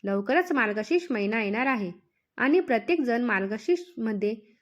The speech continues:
गुरुवाराचे श्री महालक्ष्मीचे व्रत करत असतो. प्रत्येकजण आपल्या घराच्या सुख समृद्धीसाठी आणि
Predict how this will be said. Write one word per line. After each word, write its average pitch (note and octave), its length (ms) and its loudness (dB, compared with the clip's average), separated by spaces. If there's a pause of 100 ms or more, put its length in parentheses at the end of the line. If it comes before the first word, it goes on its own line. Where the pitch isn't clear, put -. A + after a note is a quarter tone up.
(140)
गुरुवाराचे A#3 560 2
श्री D4 240 0
महालक्ष्मीचे A3+ 760 -2
व्रत A#3+ 320 -2
करत G#3+ 240 -2
असतो. G3+ 320 -6 (440)
प्रत्येकजण D4 600 2
आपल्या A3+ 360 0
घराच्या B3+ 420 0
सुख A3 300 -4
समृद्धीसाठी B3+ 880 0 (120)
आणि C#4+ 300 0